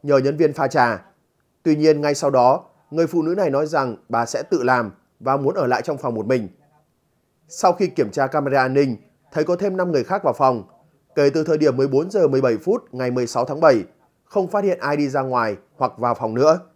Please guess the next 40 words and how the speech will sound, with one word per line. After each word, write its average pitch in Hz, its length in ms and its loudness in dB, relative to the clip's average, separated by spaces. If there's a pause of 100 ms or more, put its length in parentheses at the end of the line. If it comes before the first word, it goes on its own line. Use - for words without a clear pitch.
(1300)
Cảnh 147 220 4
sát 214 220 -2
cũng 180 140 -2
thông 180 160 -2
tin 165 140 0
thêm, 165 280 2 (440)
bà 156 320 2
N 180 60 0 (200)
T 160 40 2 (240)
P - 20 -2 (240)
L, 143 60 4 (480)
bốn 143 160 0
mươi 185 80 -2
bảy 147 160 2
tuổi, 117 300 0 (300)
và 139 160 -2
ông 175 200 0
P - 20 2
H 170 240 2 (160)
T, 175 40 2 (380)
bốn 139 180 0
mươi 190 120 2
chín 151 180 -4
tuổi, 135 240 4 (200)
là 120 220 0
vợ 127 160 0
chồng. 127 300 2 (840)
Họ 143 220 0
đã 160 100 2
bị 196 120 -4
bà 143 180 0
Sarin 156 300 -2
Chong 151 240 0
thuyết 156 160 -4
phục 151 160 -4
đầu 131 160 0
tư. 151 320 2 (500)
Bà 160 180 2
Sarin 196 280 0
Chong 175 280 2